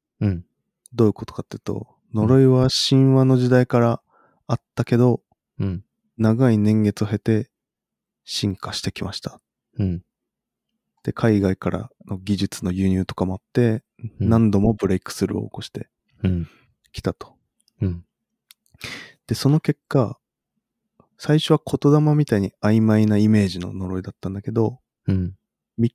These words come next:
Speaker 2: 教の不動明王みたいに具体的かつ強大なイメージに、
Speaker 1: うん。
Speaker 2: どんどん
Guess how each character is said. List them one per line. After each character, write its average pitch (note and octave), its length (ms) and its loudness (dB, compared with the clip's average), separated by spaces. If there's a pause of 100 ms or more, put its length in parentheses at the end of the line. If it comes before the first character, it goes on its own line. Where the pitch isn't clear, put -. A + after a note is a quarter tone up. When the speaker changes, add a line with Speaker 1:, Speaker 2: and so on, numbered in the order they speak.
(140)
Speaker 2:
教 G2+ 220 2
の F#2+ 100 -4
不 G#2+ 200 -2
動 G#2 180 4
明 G#2 220 2
王 G2+ 80 0
み G2 120 -4
た A2 140 -4
い - 20 -2
に A2+ 120 0
具 G#2 220 -4
体 A#2+ 240 2
的 - 420 -10
か - 200 -12
つ - 220 -14 (140)
強 A2 300 0
大 G2 200 2
な F#2+ 100 -4
イ G2 80 -6
メ F#2+ 160 -6
ー - 20 -10
ジ G2+ 140 -16
に、 A2+ 260 -4 (380)
Speaker 1:
う G#2+ 60 0
ん。 F2 80 -2
Speaker 2:
ど B2+ 120 2
ん A2+ 160 0
ど - 120 -12
ん F2 160 -10